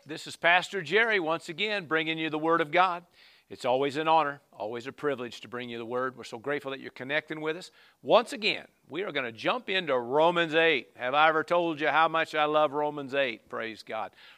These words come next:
Romans eight, uh, in verse five, six, and seven here. Of course, we've been talking about the law of the mind, a series on the law of the mind.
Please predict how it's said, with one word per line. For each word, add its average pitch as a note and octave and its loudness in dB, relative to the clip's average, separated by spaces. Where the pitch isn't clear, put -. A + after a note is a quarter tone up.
Romans F#3 2
eight, D3 -2
uh, A#2 -2
in A2 -16
verse D3 -4
five, D#3+ 2
six, - -12
and F3 -16
seven B2+ -6
here. A2+ -12
Of - -16
course, D3 -10
we've C#3+ -10
been B2 -10
talking F3+ -6
about C3+ 0
the A#2 -6
law C#3 2
of C#3 -4
the C#3+ -8
mind, A2 -8
a G#2 -14
series D#3 -6
on A#2+ -8
the A2 -8
law B2+ -2
of D3 -6
the C#3 -10
mind. G#2+ -12